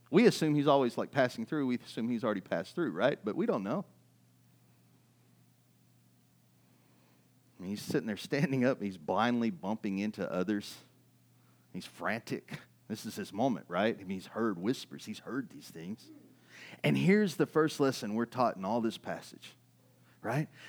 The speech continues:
That the desperate and broken have the attention of the Father.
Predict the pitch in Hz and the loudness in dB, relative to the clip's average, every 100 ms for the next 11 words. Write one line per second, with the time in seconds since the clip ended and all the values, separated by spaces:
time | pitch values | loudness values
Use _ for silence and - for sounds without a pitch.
0 | - 120 110 107 170 117 143 - 170 156 | 0 0 2 0 2 4 4 2 -2 -4
1 | - - _ - 101 90 107 107 - 80 | -6 -20 _ -14 -10 -4 0 0 -2 -14
2 | 78 - - - 107 104 101 92 - 123 | -14 -20 -16 -6 -4 -4 -2 -4 -4 -8
3 | 104 - 80 73 - 90 73 78 - 73 | -8 -10 -16 -18 -8 -8 -8 -12 -8 -10
4 | 71 | -10